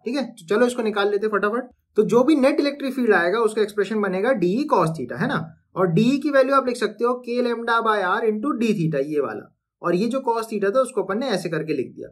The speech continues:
तो ये अपना E net बनेगा। अब इसमें अपन को एक चीज नोटिस करनी है कि इंटीग्रेशन की लिमिट्स क्या होगी, राइट, तो उसको एक बार फटाफट देख लेते हैं।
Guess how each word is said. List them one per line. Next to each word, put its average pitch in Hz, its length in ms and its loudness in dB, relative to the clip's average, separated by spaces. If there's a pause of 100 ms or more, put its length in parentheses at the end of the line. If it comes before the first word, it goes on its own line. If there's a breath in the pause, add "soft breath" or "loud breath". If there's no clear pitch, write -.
(180)
तो 226 100 2
ये 226 160 0
अपना 226 280 -2
E 208 320 -2
net 202 180 2
बनेगा। 117 340 -6 (340)
अब 247 160 4
इसमें 294 320 -2
अपन 269 280 0
को 277 120 -6
एक 269 120 -8
चीज 277 120 -4
नोटिस 254 260 -2
करनी 220 260 -2
है 208 180 -2 (360)
कि 254 220 -4
इंटीग्रेशन 247 540 -2
की 311 80 2
लिमिट्स 226 500 4
क्या 170 140 2
होगी, 117 340 -6 (160)
राइट, 254 260 -2
तो 202 60 2
उसको 180 180 0
एक 214 100 6
बार 220 140 0
फटाफट 208 360 0
देख 202 160 6
लेते 214 200 0
हैं। 269 160 -6